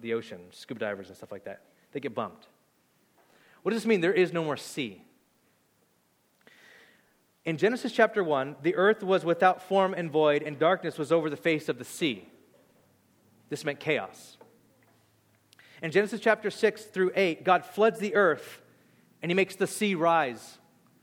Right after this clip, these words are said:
to destroy everything. Chaos, judgment,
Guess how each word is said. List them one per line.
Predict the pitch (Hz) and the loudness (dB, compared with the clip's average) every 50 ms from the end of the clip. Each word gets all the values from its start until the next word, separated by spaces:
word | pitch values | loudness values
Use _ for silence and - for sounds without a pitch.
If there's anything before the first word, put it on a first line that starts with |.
| _ _ _ _ _ _ _ _ - | _ _ _ _ _ _ _ _ -6
to | - | -2
destroy | 180 175 165 - - - 202 196 196 190 190 - | -2 -2 -2 -2 0 4 6 6 6 6 4 2
everything. | - 185 165 175 156 - - 110 92 - - _ _ _ _ _ _ _ _ _ _ _ _ _ | 0 0 0 0 -4 -6 -8 -10 -10 -12 -18 _ _ _ _ _ _ _ _ _ _ _ _ _
Chaos, | - - 196 196 175 151 120 101 - - - - - - _ _ _ _ _ _ - 113 | -4 0 0 2 2 2 0 -2 -6 -12 -18 -20 -20 -20 _ _ _ _ _ _ -16 -2
judgment, | 110 175 180 190 147 135 117 98 - - - | 0 2 2 0 -2 -6 -12 -12 -12 -16 -20